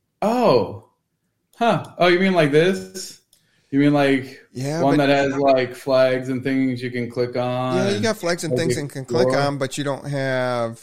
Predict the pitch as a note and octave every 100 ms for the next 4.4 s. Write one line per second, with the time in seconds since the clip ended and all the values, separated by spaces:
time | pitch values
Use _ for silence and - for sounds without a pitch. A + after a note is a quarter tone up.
0 | - C#3 B2 A2+ A2 G#2+ G2 _ _ _
1 | _ _ _ _ _ _ _ _ - B2+
2 | B2+ B2 A#2 A2 B2 A2+ B2 A#2 A#2+ A#2+
3 | G#2+ G#2+ - A#2 - A2+ F#2+ - G2+ G2+
4 | - - - -